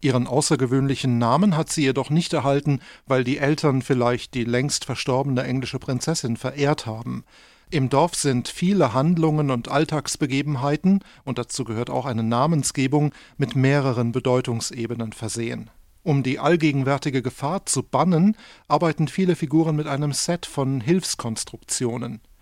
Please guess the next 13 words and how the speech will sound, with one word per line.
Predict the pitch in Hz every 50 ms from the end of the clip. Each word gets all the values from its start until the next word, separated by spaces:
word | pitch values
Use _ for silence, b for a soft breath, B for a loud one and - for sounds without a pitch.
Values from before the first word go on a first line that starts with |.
| b b b
Wenn | 147 139 135
Lady | 131 147 151 147 151 143
Dis | - 170 185 190 - -
Mutter | 151 151 - 143 131 127 117
Rita | - 147 190 208 - 180 143
beispielsweise | 120 131 131 - - - 156 135 - - 143 139 135 120 139 151
ihre | 139 113 120 110
Gebete | 117 123 - 127 143 175 - -
spricht, | 135 - - - 147 165 165 - - B B B B B B
formuliert | - 160 147 156 160 180 196 196 -
sie | - 180 160
sie | 139 139 139 135
so, | 117 117 131 143 170 220 220